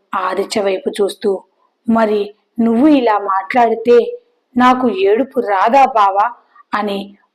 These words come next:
ముద్దుగా అంటుంది మధు. ఆదిత్య చిన్నగా నవ్వుతూ మధు మొహాన్ని తన దోసిట్లోకి తీసుకొని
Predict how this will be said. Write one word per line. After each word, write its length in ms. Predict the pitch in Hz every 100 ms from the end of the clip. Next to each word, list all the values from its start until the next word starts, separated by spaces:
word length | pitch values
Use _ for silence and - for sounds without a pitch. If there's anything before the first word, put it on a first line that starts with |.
| 214
ముద్దుగా 560 | 220 170 214 196 247 214
అంటుంది 440 | 185 196 185 208
మధు. 320 | 190 180 208 - _ _ _ _ _ _ _
ఆదిత్య 500 | 196 185 208 208 202 185 - _ _
చిన్నగా 580 | - 220 190 180 202
నవ్వుతూ 560 | 226 202 190 196 196 175 _ _ _ _ 220
మధు 200 | 220 277
మొహాన్ని 640 | 294 247 - 202 196 190 - _ _ -
తన 120 | 262 233
దోసిట్లోకి 760 | 240 202 196 277 247 220 -
తీసుకొని 600 | - 196 - 214 196 190